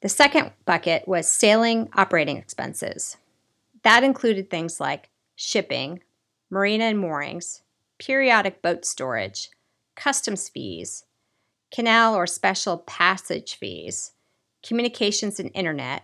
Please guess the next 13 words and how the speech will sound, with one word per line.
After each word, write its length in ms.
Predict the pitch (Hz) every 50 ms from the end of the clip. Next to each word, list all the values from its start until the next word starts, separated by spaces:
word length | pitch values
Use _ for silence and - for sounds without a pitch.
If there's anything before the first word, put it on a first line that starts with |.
| _
which 160 | - 196 -
was 160 | 190 180 - -
way 200 | 196 196 190 180
bigger 280 | 175 175 160 156 156
than 160 | 147 147 143
I 100 | 139 135
thought 300 | 143 - 143 143 135 113 - -
it 120 | 202 175
would 160 | 147 160 -
be, 280 | - - 90 - - - -
actually, 520 | 87 - - - - - - - - - _ _ _ _ _ _ _ _ _ _ _ _ _ _ _ _ _ _ _ _ _
weather 320 | 214 196 220 233 247 226
services 840 | 220 - - 165 147 - 139 - - - 139 156 156 190 - -